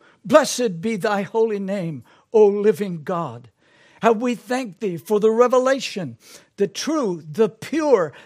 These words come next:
the infallible revelation of Christ Jesus, thy Son, that thou hast set before us again. Father, may our hearts be drawn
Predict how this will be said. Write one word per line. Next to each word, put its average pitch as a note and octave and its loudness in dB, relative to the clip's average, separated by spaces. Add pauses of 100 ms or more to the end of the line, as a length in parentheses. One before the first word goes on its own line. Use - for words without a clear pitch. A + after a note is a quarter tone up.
the A3 -6
infallible G#3 0 (180)
revelation G#3+ 0 (360)
of F#3 -2
Christ A3 0
Jesus, A3 -2
thy G#3+ -2
Son, A3+ -4
that D3 -12
thou F#3 -2
hast F#3+ -8
set G#3+ -2
before G#3 -4
us F#3+ -8 (340)
again. D#3+ -2 (360)
Father, A#3 2
may A#3 -2
our G#3 4
hearts - -4 (280)
be A3 -4
drawn G#3+ 0